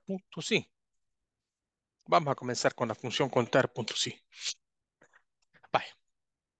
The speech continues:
Ya les voy a compartir el archivo. Eh, vean el título del archivo que les he mandado de Excel. Es la función contar puntos, sí, la que vamos a estar, eh, utilizando, ¿verdad?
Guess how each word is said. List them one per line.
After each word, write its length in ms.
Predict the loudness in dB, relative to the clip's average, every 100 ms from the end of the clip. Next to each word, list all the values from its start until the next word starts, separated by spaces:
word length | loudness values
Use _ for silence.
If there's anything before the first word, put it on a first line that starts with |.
| _ _ _ _ _ 2
Ya 160 | 4
les 100 | 4
voy 120 | 4
a 60 | 2
compartir 520 | 0 2 2 2 2
el 120 | 4
archivo. 460 | 4 4 6 4 0 _ _ _ _ _ _ _ _ _ _ -20 -20 _
Eh, 800 | 4 8 8 8 6 6 4 2 -4 -16 _ 8
vean 300 | 10 10 6
el 140 | 0
título 420 | 0 0 4 6
del 120 | 8 6
archivo 320 | 4 2 4
que 100 | 2
les 100 | 2
he 60 |
mandado 340 | 2 4 6 6
de 80 | 4
Excel. 360 | 6 6 6 0
Es 180 | 0 2
la 80 | 2
función 540 | 2 -4 0 0 0 0
contar 440 | 0 2 6 4
puntos, 380 | 4 0 2 0
sí, 260 | 4 4 4
la 140 | 2
que 140 | 6 4
vamos 280 | 4 0
a 100 | -2
estar, 480 | -2 2 6 6 6 4
eh, 180 | 2 2
utilizando, 760 | -6 -6 4 6 6 6 2
¿verdad? 140 | 2